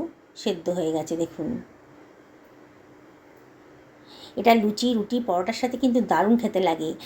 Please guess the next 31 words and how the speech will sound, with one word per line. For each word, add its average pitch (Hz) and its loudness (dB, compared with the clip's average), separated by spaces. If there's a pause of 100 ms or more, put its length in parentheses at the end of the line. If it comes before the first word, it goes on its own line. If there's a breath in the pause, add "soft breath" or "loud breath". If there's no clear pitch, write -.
(160 loud breath)
ভাতের 175 -4
সাথেও 220 2
কিন্তু 240 2
বেশ 226 6 (100)
ভালো 165 -4
লাগে। 165 -4 (400 loud breath)
আমি 233 4
একটা 233 2
সার্ভিং 202 4
প্লেটে 240 -2
এটাকে 208 0
সার্ভ 180 -2
করে 190 -2
দিচ্ছি। 180 -10 (500 loud breath)
দেখুন 208 6 (100)
বন্ধুরা, 202 0 (680)
রঙটা 214 2
দেখুন 226 4 (520 soft breath)
কত 226 -6 (140)
সুন্দর 240 4 (120)
দেখতে 233 -2
লাগছে। 247 0 (800 loud breath)
অনেকে 262 6
হয়তো 285 6
মিষ্টি 247 2
কুমড়ো 269 6
খেতে 254 4
খুব 247 2
একটা 247 0
পছন্দ 214 -2
করেন 175 0